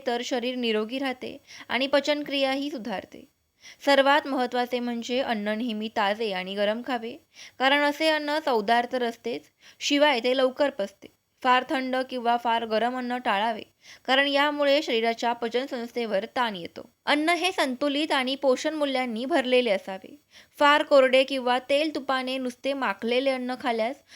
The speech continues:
पचनसंस्थेवर परिणाम होतो. अन्नातील विविध घटक योग्य प्रमाणात असले पाहिजेत, जेणेकरून शरीराला आवश्यक पोषण मिळते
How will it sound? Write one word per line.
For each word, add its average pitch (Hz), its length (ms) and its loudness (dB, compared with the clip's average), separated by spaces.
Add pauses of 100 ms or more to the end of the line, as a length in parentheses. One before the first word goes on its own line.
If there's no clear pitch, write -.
(160)
पचनसंस्थेवर 277 840 0
परिणाम 240 500 -2
होतो. 269 320 -6 (220)
अन्नातील 311 520 2
विविध 262 360 -2
घटक 262 480 2
योग्य 254 280 4
प्रमाणात 233 540 0
असले 233 340 -2
पाहिजेत, 254 400 -2 (380)
जेणेकरून 302 600 4
शरीराला 240 500 2
आवश्यक 247 560 -2 (120)
पोषण 240 320 -4
मिळते 262 400 -8